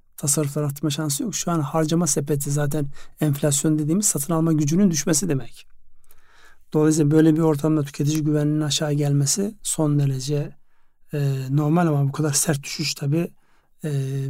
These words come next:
biraz dramatik olmuş. E, bu nereye etkileyecektir? Biliyorsunuz tüketici güven endeksinin, e, direkt etkilediği işte başta beyaz eşya olmak üzere, mobilya olmak üzere,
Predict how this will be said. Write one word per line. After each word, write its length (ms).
biraz 300
dramatik 400
olmuş. 420
E, 340
bu 120
nereye 280
etkileyecektir? 760
Biliyorsunuz 720
tüketici 360
güven 160
endeksinin, 800
e, 460
direkt 260
etkilediği 500
işte 300
başta 320
beyaz 240
eşya 260
olmak 280
üzere, 220
mobilya 380
olmak 280
üzere, 360